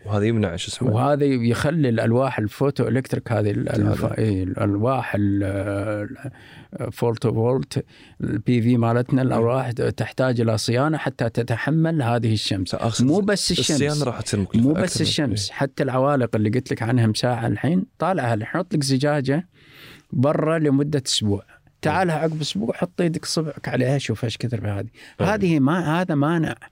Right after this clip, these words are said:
Speaker 2: مانع لل-، شو اسمه، أنت روح طالع على الممشى، أكثر الممشى الآن.
Speaker 1: مم.
Speaker 2: آه، روح ممشى مشرف الآن. على طول الممشى أكو الطاقة الشمسية، ألواح وتريك شمسي
Speaker 1: صح،
Speaker 2: تلاحظه.
Speaker 1: صح.
Speaker 2: شوف كم واحد فيهم شغال.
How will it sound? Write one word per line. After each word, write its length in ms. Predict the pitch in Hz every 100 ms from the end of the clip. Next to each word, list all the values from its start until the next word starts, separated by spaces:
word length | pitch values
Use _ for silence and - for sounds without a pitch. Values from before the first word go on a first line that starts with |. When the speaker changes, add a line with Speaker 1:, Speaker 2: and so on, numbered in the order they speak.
| _ _ _ - - - -
Speaker 2:
مانع 460 | 123 156 165 135
لل-، 440 | 127 127 123 113 110
شو 120 | 113
اسمه، 220 | 113 113
أنت 160 | 131 160
روح 260 | 196 -
طالع 260 | - 180 160
على 180 | 139 135
الممشى، 380 | 139 151 -
أكثر 320 | 143 175 180 170
الممشى 420 | 147 151 127 113
الآن. 300 | 117 107 107 - - -
Speaker 1:
مم. 160 | 101 95 95
Speaker 2:
آه، 260 | - 117 123
روح 200 | 160 160
ممشى 300 | 156 143 143
مشرف 360 | 135 98 92
الآن. 300 | 113 101 98 - _ _ - - - - - -
على 260 | - 131 139
طول 260 | 196 202
الممشى 440 | 170 165 180 - 165
أكو 540 | 160 - 156 151 147
الطاقة 720 | 139 127 120 117 113 135 131
الشمسية، 600 | 127 123 110 - 107 98
ألواح 440 | 117 120 147 147 135
وتريك 380 | 127 139 131
شمسي 380 | - 120 107 107
Speaker 1:
صح، 100 | 104
Speaker 2:
تلاحظه. 240 | 117 101 95 _
Speaker 1:
صح. 220 | 143 -
Speaker 2:
شوف 160 | - 151
كم 200 | - 160
واحد 220 | 156 160 -
فيهم 200 | 139 123
شغال. 400 | 117 104 101